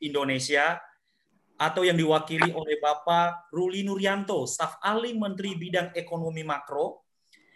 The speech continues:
Yang terhormat para pembicara di webinar siang hari ini yang luar biasa. Yang terhormat founder dan C E O Orbitin Indonesia. Yang terhormat juga C E O Tempo Inti Media TBK.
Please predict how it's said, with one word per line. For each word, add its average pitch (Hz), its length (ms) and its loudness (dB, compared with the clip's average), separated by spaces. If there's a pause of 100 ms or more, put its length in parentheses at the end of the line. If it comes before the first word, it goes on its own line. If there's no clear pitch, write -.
Yang 165 320 2
terhormat 170 560 2
para 160 240 4
pembicara 160 800 2
di 151 80 0
webinar 180 560 0
siang 160 240 2
hari 160 320 -2
ini 196 160 -6
yang 170 160 0
luar 151 160 4
biasa. 135 560 0 (560)
Yang 180 240 2
terhormat 190 640 0
founder 190 560 2
dan 170 240 2
C 175 160 2
E - 20 6
O 185 140 0
Orbitin 170 640 -4
Indonesia. 156 720 0 (640)
Yang 220 240 2
terhormat 214 400 0
juga 214 560 0 (320)
C 202 400 -4
E - 20 0
O 220 140 2
Tempo 208 480 0
Inti 208 400 -4
Media 170 400 2
TBK. 147 400 -2